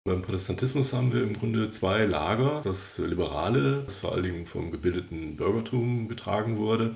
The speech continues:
Diese Liberalen waren sehr reichsgründungsfreundlich eingestellt, die waren Nationalisten, während der konservative Teil, das andere Lager, das eben stärker an die alten Obrigkeiten angelehnt war, der Reichsgründung zunächst skeptisch gegenüberstand.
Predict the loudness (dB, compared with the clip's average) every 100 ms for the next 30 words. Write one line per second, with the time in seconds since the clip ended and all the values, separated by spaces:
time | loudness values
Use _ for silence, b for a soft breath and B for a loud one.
0 | -4 2 6 6 4 4 4 2 2 0
1 | 2 4 6 4 2 0 2 2 0 -4
2 | -4 -4 2 2 2 -2 -4 -6 0 2
3 | 2 2 2 2 0 -4 -4 -4 -4 -4
4 | -2 -2 2 2 4 4 4 4 0 -6
5 | -4 -2 0 0 0 2 2 2 2 2
6 | 2 0 0 0 -2 -4 -6 0 0 2
7 | 4 4 4 4 2 0 -6 -4 -2 -4
8 | -2 0 0 2 4 4 2 0 0 2
9 | 2 4 2 2 0 0 -2 -2 0 0
10 | 0 0 -2 -6 -2 2 4 4 2 2
11 | 0 -2 -2 -4 -4 -4 -2 2 2 0
12 | 0 -2 0 -6 -6 -8 -10 -8 -4 -2
13 | 0 -2 -4 -4 -6